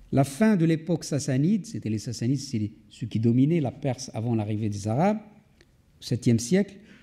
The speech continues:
fut marquée par la destruction de l'infrastructure hydraulique, la montée de l'envasement et la formation des marécages du Bas Irak. Les marécages du Bas Irak, c'est-à-dire la zone, euh, où il y a eu beaucoup de guerres aussi dernièrement,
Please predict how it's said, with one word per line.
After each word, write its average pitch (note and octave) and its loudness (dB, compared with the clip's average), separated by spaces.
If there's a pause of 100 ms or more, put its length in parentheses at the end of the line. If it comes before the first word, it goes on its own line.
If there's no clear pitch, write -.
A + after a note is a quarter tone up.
(200)
fut - 2
marquée D#3 2 (420)
par C3 2
la C3+ 4
destruction A3 2
de D#3+ 0
l'infrastructure D#3 -2
hydraulique, A2+ -2 (840)
la A#2 4
montée F#3+ 4
de D3 2
l'envasement C3+ 0 (720)
et D#3+ 4
la C3 -2
formation E3+ 0 (300)
des C3 4
marécages D#3 2
du C#3 0
Bas D#3 0
Irak. A2 -2
Les C#3+ 2
marécages F3+ 2
du D3 0
Bas C#3+ 0
Irak, D3 -2
c'est-à-dire C3 -4 (340)
la A#2+ 2
zone, D3 4 (500)
euh, - -14 (280)
où A#2 -2
il A#2 2
y A#2+ 4
a B2 4
eu B2 4
beaucoup B2+ 0
de A#2+ 0
guerres C#3 2
aussi A#2 -8
dernièrement, B2+ -2